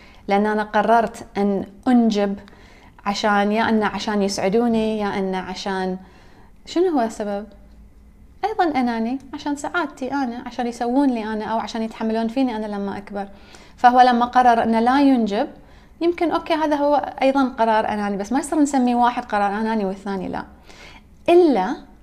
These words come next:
إلا إذا أنا قررت أن أنجب لأسباب سامية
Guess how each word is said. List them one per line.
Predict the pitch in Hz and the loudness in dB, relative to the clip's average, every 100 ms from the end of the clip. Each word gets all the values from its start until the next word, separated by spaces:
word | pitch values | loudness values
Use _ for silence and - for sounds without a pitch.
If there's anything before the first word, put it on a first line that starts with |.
| - | 0
إلا | 277 262 226 | 0 2 0
إذا | 202 247 208 196 247 349 - - - - | 0 0 -2 -2 -4 -8 -16 -20 -8 2
أنا | 269 254 | 4 4
قررت | 233 220 208 226 226 - | 0 -4 0 0 0 -6
أن | 196 196 | -6 -2
أنجب | 247 240 240 208 | -2 0 -2 -2
لأسباب | - 202 - 202 202 190 - | -4 -4 -4 -2 -2 -4 -10
سامية | - 220 208 196 160 | -8 -4 -2 -2 -4